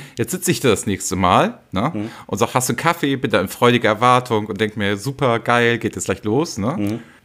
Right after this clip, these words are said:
Speaker 1: Und dann krieg ich wieder die Senseo-Brühe.
Speaker 2: Ach so, du meinst, weil er,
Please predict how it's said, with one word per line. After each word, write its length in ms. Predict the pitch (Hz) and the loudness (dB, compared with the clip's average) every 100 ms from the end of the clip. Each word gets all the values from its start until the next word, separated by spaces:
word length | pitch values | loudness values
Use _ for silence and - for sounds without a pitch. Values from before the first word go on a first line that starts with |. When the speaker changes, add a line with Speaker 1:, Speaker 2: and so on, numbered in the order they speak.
| _ - | _ -6
Speaker 1:
Und 160 | 107 | -2
dann 220 | 123 123 139 | 2 0 0
krieg 220 | - 113 | -2 -2
ich 140 | 110 | -4
wieder 180 | 131 143 | 0 2
die 120 | 95 | 0
Senseo-Brühe. 920 | 82 90 82 87 82 - - 85 80 82 - - - | -4 -6 -4 -4 -4 -6 -6 -4 -4 -6 -12 -14 -14
Speaker 2:
Ach 160 | 95 - | -12 2
so, 180 | 123 | 4
du 100 | 135 107 | 4 4
meinst, 280 | 107 113 | 2 0
weil 140 | 113 110 | -2 0
er, 240 | 110 98 | 2 0